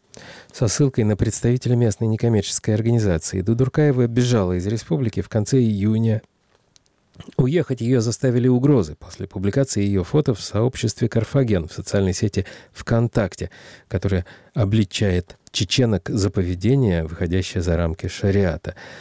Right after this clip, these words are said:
Девушке помогли правозащитники, и тридцать первого августа она получила документы беженца и шенгенскую визу от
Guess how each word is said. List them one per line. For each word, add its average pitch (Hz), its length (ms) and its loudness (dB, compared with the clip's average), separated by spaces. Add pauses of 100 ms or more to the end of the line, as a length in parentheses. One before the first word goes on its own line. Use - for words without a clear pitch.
(320)
Девушке 143 420 0
помогли 123 380 0
правозащитники, 113 880 0
и 131 80 2
тридцать 113 360 -2
первого 104 300 2
августа 156 320 0
она 113 160 2
получила 120 460 0
документы 110 480 0
беженца 95 640 0
и 92 40 -4
шенгенскую 98 600 0
визу 120 240 2
от 98 120 -2